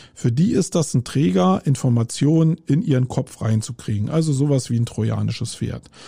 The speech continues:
Und das ist aber auch kein Selbstläufer. Also ihr könnt euch,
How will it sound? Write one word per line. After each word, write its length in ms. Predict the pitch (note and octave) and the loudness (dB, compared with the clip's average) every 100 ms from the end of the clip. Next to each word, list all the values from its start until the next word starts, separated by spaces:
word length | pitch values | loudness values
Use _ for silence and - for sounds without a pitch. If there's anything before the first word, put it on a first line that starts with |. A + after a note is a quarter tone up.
| - - | -20 -4
Und 140 | D#3+ F3+ | 0 2
das 100 | F3 | 2
ist 140 | E3+ | 0
aber 180 | D#3 D#3+ | 2 2
auch 140 | G#3 | 0
kein 240 | - F#3+ C#3+ | 2 2 4
Selbstläufer. 640 | F#3+ - - A#2 A#2+ - _ _ - | 0 -2 -4 -4 -6 -10 _ _ -4
Also 200 | A#2+ B2 | 0 0
ihr 100 | A#2+ | 2
könnt 220 | C#3 C3+ | 0 0
euch, 320 | B2 A#2 - | 0 -2 -6